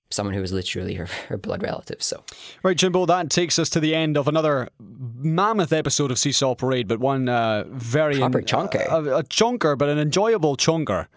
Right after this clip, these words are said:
Speaker 2: at the same time.
Speaker 1: I do enjoy a good chunk.
Speaker 2: <laughs> Listener, if you've enjoyed this chunk, then you can get in touch with the show and let us know. Seesaw Parade at gmail dot com or Seesaw Parade on Twitter, or just, like, message us directly. That's cool too.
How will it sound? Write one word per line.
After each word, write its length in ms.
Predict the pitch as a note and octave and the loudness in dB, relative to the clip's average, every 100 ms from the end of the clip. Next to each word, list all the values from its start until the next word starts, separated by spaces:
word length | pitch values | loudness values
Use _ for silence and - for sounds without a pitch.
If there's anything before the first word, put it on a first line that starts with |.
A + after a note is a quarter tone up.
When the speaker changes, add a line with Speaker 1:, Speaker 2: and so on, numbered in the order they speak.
| _ - _ | _ -20 _
Speaker 2:
at 80 | A2 | -4
the 40 | - | 0
same 220 | C3+ A#2+ | 0 0
time. 320 | B2+ A2 F#2 | 0 0 -2
Speaker 1:
I 80 | A#2 | -4
do 200 | - C#3+ | -2 -2
enjoy 360 | C3+ A2+ B2 A#2 | -2 -2 -2 0
a 60 | |
good 200 | - A#2+ | -2 -4
chunk. 420 | - B2 A2 G2 - | -2 -2 -2 -4 -4
Speaker 2:
<laughs> 220 | - - | -2 -2
Listener, 300 | D3 - D#3 | 0 0 0
if 80 | C#3+ | 0
you've 160 | D#3+ C#3+ | 0 0
enjoyed 320 | C#3 C#3+ C#3 | 0 0 0
this 180 | C3+ - | -2 0
chunk, 380 | D3+ D3 C3 - | 0 0 -2 -2
then 160 | C#3+ | 0
you 80 | C3 | 0
can 180 | - C#3 | -2 0
get 160 | D3 | 2
in 80 | C#3+ | 2
touch 220 | C3 D3 | 0 0
with 80 | C#3 | 0
the 60 | C3 | 0
show 280 | - F3 E3+ | 2 2 2
and 80 | |
let 120 | C#3+ A#2+ | 0 0
us 100 | - | 2
know. 300 | G3+ G3+ F3+ - - | 2 2 0 -6 -6
Seesaw 340 | - A3 F#3+ | -2 2 0
Parade 300 | C#3+ C#3+ C3+ | 0 0 0
at 40 | B2 | 0
gmail 320 | C3+ C3 B2 | 0 0 2
dot 180 | A2 - | 0 0
com 280 | C#3+ C#3 C3+ | 0 0 0
or 60 | |
Seesaw 360 | A#2+ C#3+ - A#2+ | 0 0 0 0
Parade 260 | A#2+ A#2+ A#2 | 0 -2 0
on 240 | A2 G#2+ G#2 | -2 -2 -2
Twitter, 400 | D#3 C#3+ D3 C#3+ | -2 0 0 2
or 160 | A#3 A#3+ | 0 0
just, 200 | B3 C4+ | 2 2
like, 200 | C4+ - | 0 0
message 300 | C4+ D4 C#4 | -2 0 0
us 100 | - | 2
directly. 480 | C4+ C#4 C4 A2+ | 2 2 0 0
That's 220 | A#2 D#3 - | 2 0 0
cool 180 | G#3+ | -2
too. 240 | G3+ B2 | 0 -2